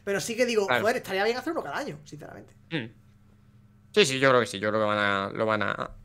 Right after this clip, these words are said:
Speaker 2: lo van a conseguir.
Speaker 1: Porque, por ejemplo, con la velada ha hecho
Speaker 2: Ah.
Speaker 1: algo parecido, ¿no? O sea, hizo uno el año pasado.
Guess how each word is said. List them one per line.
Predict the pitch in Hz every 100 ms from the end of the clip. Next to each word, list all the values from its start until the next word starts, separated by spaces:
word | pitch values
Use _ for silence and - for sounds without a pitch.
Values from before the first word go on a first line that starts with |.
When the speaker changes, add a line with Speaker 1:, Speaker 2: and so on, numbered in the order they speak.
| - -
Speaker 2:
lo | 190 185
van | 165
a |
conseguir. | 156 - 139 - -
Speaker 1:
Porque, | 196
por | 202
ejemplo, | 226 247 247 202
con | 202
la | 180
velada | 165 202 302 349
ha | 247
hecho | -
Speaker 2:
Ah. | 233
Speaker 1:
algo | 202
parecido, | 185 - 285
¿no? | 208
O | 359
sea, | 208 185 165
hizo | 185 226
uno | 233 240
el | 247
año | 240
pasado. | 226 233 320 453